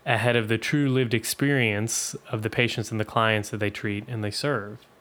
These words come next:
I mean, ultimately, healthcare should be about one thing and one thing only, and that's people. But how many clinics, and I'm sure you've worked in some of them, I know I have,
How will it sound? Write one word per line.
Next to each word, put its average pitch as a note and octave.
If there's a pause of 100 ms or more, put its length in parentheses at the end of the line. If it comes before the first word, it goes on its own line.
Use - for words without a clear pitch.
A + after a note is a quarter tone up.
(1200)
I D#3
mean, C#3
ultimately, C#3
healthcare C3+
should E3+
be B2
about A2
one A2
thing A2
and A2+
one A2+
thing G#2+
only, A#2 (540)
and A2+
that's G#2
people. - (920)
But A#2
how C3+
many C#3
clinics, A2
and A2+
I'm A2+
sure B2+
you've C3+
worked C3+
in D3
some D3+
of A2
them, A2
I A2+
know C3+
I D3
have, G#2+